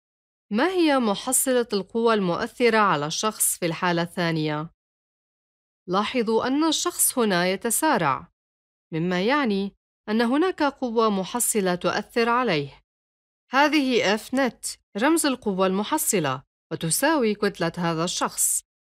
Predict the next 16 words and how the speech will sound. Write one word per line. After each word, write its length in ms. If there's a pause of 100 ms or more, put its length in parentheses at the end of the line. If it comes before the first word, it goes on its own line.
(180)
عشرة 340
كيلوغرامات 1120
ضرب 340
تسارعه 840 (680)
اثنان 480
متر 240
في 160
الثانية 500
تربيع، 600 (360)
ويساوي 720 (320)
عشرين 480
كيلوغرام 840
متر 220
في 180
الثانية 840
تربيع، 580